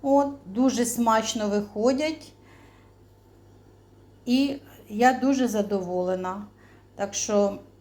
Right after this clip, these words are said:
бажаю вам всім доброго здоров'я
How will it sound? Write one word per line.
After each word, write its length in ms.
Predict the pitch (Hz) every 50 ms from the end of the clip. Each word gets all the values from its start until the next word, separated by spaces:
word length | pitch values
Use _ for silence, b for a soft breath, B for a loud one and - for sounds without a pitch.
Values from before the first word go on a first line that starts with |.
| - - -
бажаю 520 | 208 208 226 240 240 277 269 262 247 233
вам 200 | 208 220 214 214
всім 340 | 208 208 - - 220 208 208
доброго 500 | 202 202 196 185 196 208 202 196 214 220
здоров'я 760 | 214 202 247 277 302 359 381 381 359 320 330 320 320 320 320